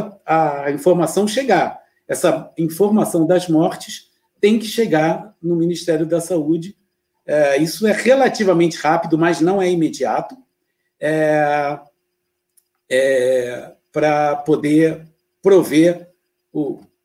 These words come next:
de informação os órgãos, as autoridades de saúde. Existe muita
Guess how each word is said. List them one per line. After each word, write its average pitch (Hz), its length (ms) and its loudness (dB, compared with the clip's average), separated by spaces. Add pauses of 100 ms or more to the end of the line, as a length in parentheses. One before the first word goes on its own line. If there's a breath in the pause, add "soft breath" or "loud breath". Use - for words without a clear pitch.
(200)
de 147 180 -6
informação 151 920 0 (100)
os - 800 -8
órgãos, 160 460 0
as 147 180 -2
autoridades 156 720 2
de 151 120 -8
saúde. 123 560 -2 (560 soft breath)
Existe 175 840 0 (220)
muita 160 1000 2